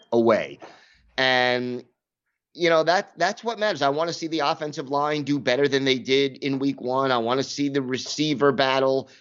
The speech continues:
for that, you know, sixth spot to, to, to be solidified. Very sorry that Funches and Winfrey have been missing time because both of them were the,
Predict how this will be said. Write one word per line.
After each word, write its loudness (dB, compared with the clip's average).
for -4
that, -2
you -6
know, -4
sixth -8
spot -2
to, -2
to, -8
to -8
be -6
solidified. 0
Very 2
sorry 2
that -2
Funches -2
and -4
Winfrey -2
have 2
been -2
missing -4
time 0
because -6
both 0
of -2
them 2
were 0
the, -8